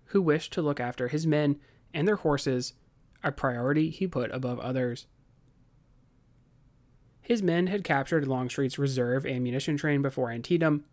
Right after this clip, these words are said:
so already he has seen some success. In early eighteen sixty-two, there would be further cavalry action at a place called Chester Gap,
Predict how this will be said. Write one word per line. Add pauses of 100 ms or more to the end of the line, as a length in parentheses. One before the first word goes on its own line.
(340)
so
already
he
has
seen
some
success. (2500)
In
early
eighteen
sixty-two,
there
would
be
further
cavalry
action (140)
at
a
place
called
Chester
Gap,